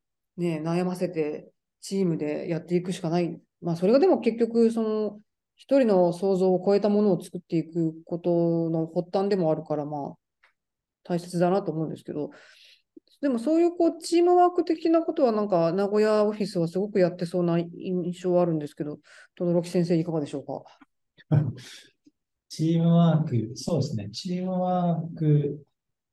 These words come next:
Speaker 2: ちょっとすいません。戻って、その坂本さんのちょっと話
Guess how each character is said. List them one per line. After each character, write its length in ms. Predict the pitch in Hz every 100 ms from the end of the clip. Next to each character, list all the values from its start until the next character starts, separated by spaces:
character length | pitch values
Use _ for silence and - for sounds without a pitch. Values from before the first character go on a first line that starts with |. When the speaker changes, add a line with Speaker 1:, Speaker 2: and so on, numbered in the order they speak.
| _ - _ _ _
Speaker 2:
ち 80 | 247
ょ 40 |
っ 20 |
と 240 | 220 165 -
す 80 | 175
い 40 |
ま 80 | 160
せ 60 | 147
ん。 40 |
戻 240 | 151 190
っ 80 | 190 - _ _
て、 80 | 131
そ 80 | 127
の 80 | 127
坂 220 | 143 147
本 80 | 175
さ 420 | - - - 214
ん 140 | 208
の 180 | 208 202
ち 80 | 208
ょ 60 | 196
っ 40 |
と 60 | 135
話 720 | 123 120 120 127 120 117